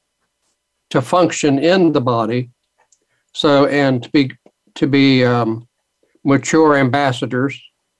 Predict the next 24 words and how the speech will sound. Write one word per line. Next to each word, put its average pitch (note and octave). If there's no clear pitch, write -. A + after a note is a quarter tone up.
in D3+
the C#3+
body A#2+
of G#2+
Christ A2+
and B2+
have C#3
unity. B2+
And C#3
the C3
only F#3
way E3+
to D#3
have D3+
true G3+
unity C#3
is B2
to C#3
rightly C#3
divide D3
the C3+
word A#2+
of G#2+
truth, B2